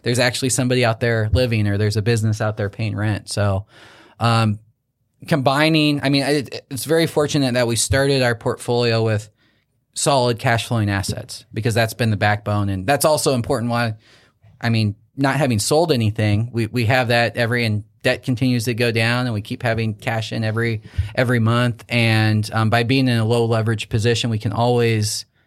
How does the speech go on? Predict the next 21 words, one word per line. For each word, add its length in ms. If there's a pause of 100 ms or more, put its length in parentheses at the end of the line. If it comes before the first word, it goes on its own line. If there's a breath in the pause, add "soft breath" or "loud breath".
(120)
well, 200 (120)
not 200
all, 260 (160)
we're 220
hopeful 420
we 80
can 160
go 180
put 320
debt 240
on 160
a 60
property 480
if, 240
if 160
we 80
need 200
to 60
in 60
the 80
future. 460